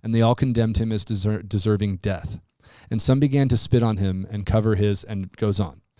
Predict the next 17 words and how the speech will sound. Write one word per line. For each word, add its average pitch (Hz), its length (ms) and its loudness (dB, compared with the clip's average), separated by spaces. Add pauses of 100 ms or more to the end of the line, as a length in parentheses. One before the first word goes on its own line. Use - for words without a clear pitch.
Now, 113 280 0 (1120)
this 113 160 -4
is, 110 180 0
Jesus 110 400 -2
at 104 60 -10
this 117 140 -4
point 120 200 0
is 107 80 -2
condemned 107 380 -2
to - 80 -8
death. 117 420 2 (560)
He's - 140 -16
tortured 120 340 -2
and 104 120 -2
killed. 87 320 -6 (1000)
But 101 100 -4
again, 107 420 2